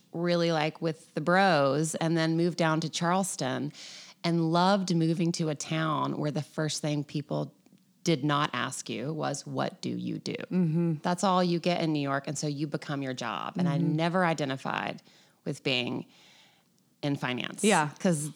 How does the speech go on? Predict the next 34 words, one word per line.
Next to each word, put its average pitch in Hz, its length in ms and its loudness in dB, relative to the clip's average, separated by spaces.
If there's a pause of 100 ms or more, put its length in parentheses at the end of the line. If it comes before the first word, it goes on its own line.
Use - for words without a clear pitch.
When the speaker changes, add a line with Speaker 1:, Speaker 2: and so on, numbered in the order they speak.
Speaker 1:
I 160 140 2
thought 156 320 -4
some 156 240 0
of 147 60 -2
the 147 80 -4
folks 156 260 -2
were, 165 100 -2
"Oh, 175 140 2 (300)
to 285 40 -2
be 294 120 0
honest, 370 240 0
a 440 40 2
little 427 200 4
douchey," 453 340 6
Speaker 2:
Yeah, 220 140 8
Speaker 1:
right? 247 220 6
Speaker 2:
yeah. 220 140 6
Speaker 1:
I - 40 4
mean, 311 100 4
let's 311 200 0
be 320 120 0
serious. 427 400 2
Speaker 2:
Yeah, 190 100 6
Speaker 1:
Like, - 80 4
Speaker 2:
totally. 185 220 6
Speaker 1:
it's - 20 6
a - 20 6
little 311 180 4
bit 294 120 4
of 277 80 2
a 285 40 4
boys' 294 320 0
club. 196 440 2
Speaker 2:
Yeah. 190 200 6